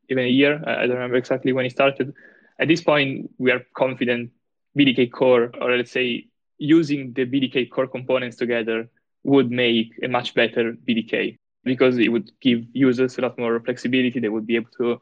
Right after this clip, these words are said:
get a more low-level access if they want to, while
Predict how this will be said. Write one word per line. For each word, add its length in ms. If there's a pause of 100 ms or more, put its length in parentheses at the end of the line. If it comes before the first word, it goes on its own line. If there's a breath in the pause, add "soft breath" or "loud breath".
get 220
a 40
more 240
low-level 380
access 460
if 100
they 80
want 300
to, 160 (260)
while 440